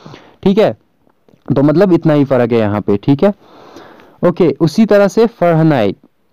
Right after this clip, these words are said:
Fahrenheit। ठीक है, इसका जो स्पेलिंग है वो इन्होंने क्या दिया है यहाँ पे Wrong में? एफ़ ए आर एच ई,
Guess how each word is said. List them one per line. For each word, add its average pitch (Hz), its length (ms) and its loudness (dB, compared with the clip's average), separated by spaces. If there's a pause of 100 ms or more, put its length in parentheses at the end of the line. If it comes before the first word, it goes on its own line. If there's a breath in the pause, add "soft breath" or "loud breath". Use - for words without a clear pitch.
(300)
Fahrenheit। 156 680 0
ठीक 151 180 0
है, 226 140 2 (720 soft breath)
इसका 233 320 -2
जो 240 140 2
स्पेलिंग 208 400 0
है 202 160 2
वो 185 440 0
इन्होंने 185 300 2
क्या 170 200 0
दिया 170 220 2
है 170 100 0
यहाँ 160 220 0
पे 185 140 2
Wrong 147 320 0
में? 214 180 2 (580 soft breath)
एफ़ 170 280 0
ए 202 120 4
आर 170 420 0
एच 170 280 -2 (100)
ई, 202 300 2